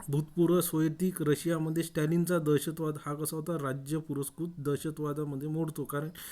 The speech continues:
शासनकर्ते हिटलर असो, शासनकर्ता मुसोलिनी असो किंवा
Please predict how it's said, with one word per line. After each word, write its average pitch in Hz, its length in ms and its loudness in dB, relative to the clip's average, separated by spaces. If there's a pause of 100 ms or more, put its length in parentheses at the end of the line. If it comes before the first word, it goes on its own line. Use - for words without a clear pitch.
(260)
शासनकर्ते 175 720 2 (920)
हिटलर 175 340 6
असो, 175 240 4
शासनकर्ता 160 680 -2
मुसोलिनी 170 480 4
असो 170 320 0
किंवा 175 240 0